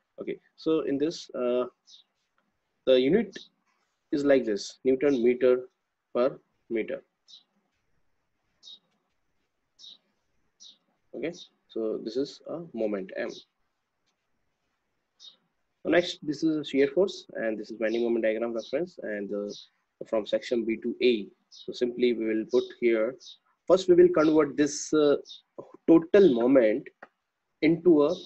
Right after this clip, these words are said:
point moment. So this is U D M. So this is simply a U D M. We will convert this in point moment, and the value of point moment will be equal to M X. So we just have to take this M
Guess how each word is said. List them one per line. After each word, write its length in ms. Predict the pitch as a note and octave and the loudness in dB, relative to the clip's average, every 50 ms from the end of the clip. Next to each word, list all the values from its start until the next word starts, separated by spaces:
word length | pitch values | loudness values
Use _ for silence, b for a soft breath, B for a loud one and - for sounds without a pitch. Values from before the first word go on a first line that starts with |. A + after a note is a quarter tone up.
| - _ _ _ _ _ | -18 _ _ _ _ _
point 280 | C#3+ C3+ B2+ A#2 - | 4 6 6 4 2
moment. 400 | G#2 G2 G2 G2 G2+ F2+ F2 - - _ _ _ _ | -4 -6 -4 -4 -4 -6 -6 -10 -14 _ _ _ _
So 220 | - - - B2 | -20 -10 -8 -8
this 120 | - B2 C4+ | -6 -4 -4
is 120 | C#3 B3 | -4 -4
U 200 | - - C3 C#3+ | -2 2 2 4
D 220 | D3 D3+ C#3+ B2+ | 6 6 6 4
M. 220 | A#2 A2 A2 D3 F3 - _ _ _ _ _ _ _ _ | 4 2 -2 -4 -8 -14 _ _ _ _ _ _ _ _
So 100 | _ - | _ -6
this 160 | B2 A#2+ B2 | -6 -4 -4
is 180 | B2+ B2 - - | -6 -8 -6 -8
simply 280 | B2+ B2 - C3 B2+ | -8 -6 -2 0 0
a 40 | A#2 | 0
U 420 | G#2+ G#2 G#2 A2 A2+ B2 B2+ B2+ A#2+ | 0 -2 -6 -4 -2 -2 -2 -2 -2
D 240 | A#2 A2+ A2+ A#2+ - - | -4 -4 -6 -6 -6 -4
M. 380 | B2 B2+ A2+ A2 A2 B2 C#3+ - _ _ _ _ _ _ | -4 -2 -2 -4 -4 -8 -10 -12 _ _ _ _ _ _
We 120 | - A#2 A#2 | -4 -4 -4
will 100 | A2+ A2 | -2 -2
convert 340 | A#2 A2+ A#2+ B2+ B2 A#2+ - | -2 0 2 0 0 0 0
this 200 | A#2+ A#2+ - - | -2 -2 -2 -6
in 140 | A#2 A#2+ | -8 -8
point 440 | - - A#2 A#2 B2 C#3+ D3+ - - | -6 -4 0 2 2 2 0 -2 -4
moment, 400 | A2+ G#2+ G#2 G#2 G#2 G#2+ B2 C#3 - - - _ _ _ _ _ | -6 -4 -4 -4 -4 -4 -6 -6 -10 -16 -20 _ _ _ _ _
and 240 | - G#2+ G#2+ G#2+ G#2 | -6 -6 -6 -4 -6
the 60 | G#2 | -6
value 340 | G2 G#2 G#2+ A2+ B2+ C#3+ D3+ | -2 -2 0 0 2 2 0
of 140 | D3 D3 - | 0 0 0
point 200 | B2+ B2+ C3 B2+ | 0 0 2 0
moment 280 | B2 B2 B2+ B2 A2+ | 0 -2 -2 -2 -2
will 120 | A2+ A2+ A#2 | -4 -4 -4
be 120 | A#2+ A#2 | -4 -4
equal 240 | A2 A#2 - G#2+ G#2+ | -4 -2 -4 -4 -4
to 200 | G2+ B2 C3 C3 - - | -2 -2 -4 -4 -4 -8
M 180 | A2 A2+ A#2 A#2 | -6 -2 -2 -2
X. 300 | A2 G#2 - - - _ _ _ _ _ _ _ _ _ | -2 -2 -6 -16 -20 _ _ _ _ _ _ _ _ _
So 160 | - A#2+ A#2 | -6 -4 0
we 140 | A#2 A#2+ A#2 | 0 0 0
just 200 | A#2+ D3 - - - | -2 -6 -8 -6 -6
have 140 | B2 A#2 A#2+ | -6 -6 -6
to 100 | A#2+ G#2+ - | -8 -6 -6
take 140 | A2 G#2+ G#2 _ _ | -8 -8 -8 _ _
this 200 | - A2 G#2 - - - | -14 -14 -14 -12 -12 -10
M 320 | G#2+ A2+ B2+ C#3+ E3+ F3 | -6 -6 -6 -6 -6 -8